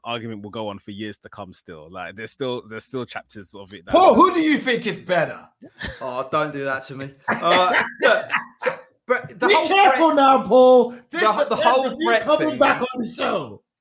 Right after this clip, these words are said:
Speaker 3: Brett's, Brett was just serious. He's not miserable. He's serious. He takes everything,
Speaker 1: Maybe that's what it
Speaker 3: and,
Speaker 1: is.
Speaker 3: and he probably takes it too seriously. But
Speaker 1: Yeah, maybe
Speaker 2: Yeah.
Speaker 1: that's
Speaker 3: you
Speaker 1: what
Speaker 3: know,
Speaker 1: it
Speaker 3: I
Speaker 1: is.
Speaker 3: mean, you look at this. Oh, yeah. I mean, you go down the whole screw job and all that.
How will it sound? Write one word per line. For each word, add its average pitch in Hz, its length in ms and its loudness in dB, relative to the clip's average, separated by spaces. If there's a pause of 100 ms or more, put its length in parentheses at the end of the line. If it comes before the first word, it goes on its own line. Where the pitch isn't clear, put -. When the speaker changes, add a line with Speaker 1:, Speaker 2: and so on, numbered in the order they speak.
(340)
Speaker 3:
Brett's, 240 340 -2
Brett 247 280 -4
was 240 120 -14
just - 180 -12
serious. 196 680 -4
He's 170 120 -12
not 254 200 -4
miserable. 160 460 -8
He's 120 160 -10
serious. 160 680 -4
He 139 100 -10
takes 170 260 -12 (100)
everything, 185 300 -6
Speaker 1:
Maybe 151 220 -2
that's 139 200 -4
what 135 100 -6
it 208 60 0
Speaker 3:
and, - 140 -8
Speaker 1:
is. - 120 -20
Speaker 3:
and 247 100 -4
he 311 60 -8
probably 320 260 -4
takes 254 280 -4
it 226 120 -14
too 247 220 -10
seriously. 113 680 -10 (260)
But 202 140 -4
Speaker 1:
Yeah, 90 140 -12
maybe 131 160 -8
Speaker 2:
Yeah. 120 120 -10
Speaker 1:
that's 107 160 -16
Speaker 3:
you 190 60 -8
Speaker 1:
what 170 60 2
Speaker 3:
know, 143 60 -4
Speaker 1:
it - 40 -6
Speaker 3:
I 175 40 0
Speaker 1:
is. 190 60 -4
Speaker 3:
mean, 208 120 -8 (220)
you 220 140 -16
look 294 160 -12
at - 80 -14
this. 160 220 -14
Oh, 131 300 -12
yeah. 117 260 -8
I 127 60 -12
mean, 156 280 -10
you 170 100 -16
go 180 160 -2
down 160 160 -6
the 156 60 -8
whole 151 160 -6
screw 151 320 -8
job 135 280 -4
and 131 80 -10
all 139 160 -4
that. 120 220 -6